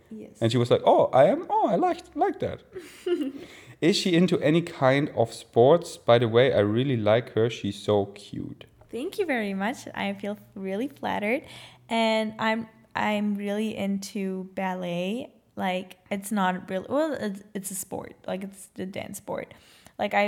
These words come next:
Speaker 1: really wanna pick up ballet again 'cause I used to dance it for four years when I was younger. Um,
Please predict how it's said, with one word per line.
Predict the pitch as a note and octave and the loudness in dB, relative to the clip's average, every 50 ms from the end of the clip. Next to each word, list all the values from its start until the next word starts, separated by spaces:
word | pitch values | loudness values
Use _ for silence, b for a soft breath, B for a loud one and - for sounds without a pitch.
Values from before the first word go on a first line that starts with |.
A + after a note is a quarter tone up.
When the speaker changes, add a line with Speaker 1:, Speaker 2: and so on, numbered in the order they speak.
| G3+ G3+ G#3 G#3+ | -2 -4 -4 -4
Speaker 1:
really | A3 A3+ A3+ | -2 -2 0
wanna | G#3+ G#3+ G3+ G3 G3 | 0 0 -2 -2 -4
pick | G3+ A3+ G#3 - | -6 -8 -6 -4
up | G3 G3 G3 | -6 -4 -4
ballet | F#3+ F#3 F#3 F#3+ F#3+ G3+ | -4 -4 -2 -2 -2 -2
again | G#3+ A3 A3 A3+ | -4 -4 -6 -6
'cause | A3 A#3 A3 | -6 -6 -6
I | |
used | G3+ G3+ G3+ G3+ - | -6 -8 -8 -10 -12
to | G#3 | -6
dance | G3 G3+ G3 G3 G3 G3 | -4 -4 -4 -4 -6 -10
it | - | -12
for | - - G3 | -12 -10 -10
four | F#3+ - - G3 F#3+ F#3+ | -10 -6 -6 -4 -4 -4
years | G#3 G3 G3 G3 G3+ G3 | -4 -4 -6 -6 -6 -6
when | - G3+ G3 | -6 -4 -4
I | G3 | -4
was | F#3+ G3 G3+ F#3+ | -4 -4 -4 -6
younger. | F3+ F3+ F#3 G3 A3 B3+ - B B B B B B B _ - | -6 -4 -4 -4 -4 -6 -8 B B B B B B B _ -4
Um, | G#3 G#3 G#3 G#3 G#3 G3+ G3 G3 G3 G3 G3 G3+ | -2 0 0 0 -2 -4 -4 -4 -4 -4 -4 -6